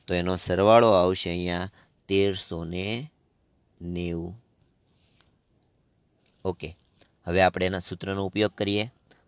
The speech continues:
તો મધ્યક, તો મધ્યક એટલે કે એક્સ બાર.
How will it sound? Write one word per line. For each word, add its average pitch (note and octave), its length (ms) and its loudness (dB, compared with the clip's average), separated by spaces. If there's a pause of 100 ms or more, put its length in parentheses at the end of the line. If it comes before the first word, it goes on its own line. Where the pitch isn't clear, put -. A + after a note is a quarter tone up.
(180)
તો F#2 140 -2
મધ્યક, F#2+ 600 0 (1800)
તો F2 100 -6
મધ્યક F2+ 500 -4
એટલે F2 260 -6
કે F2+ 460 -6 (680)
એક્સ - 380 -2
બાર. D#2 260 -8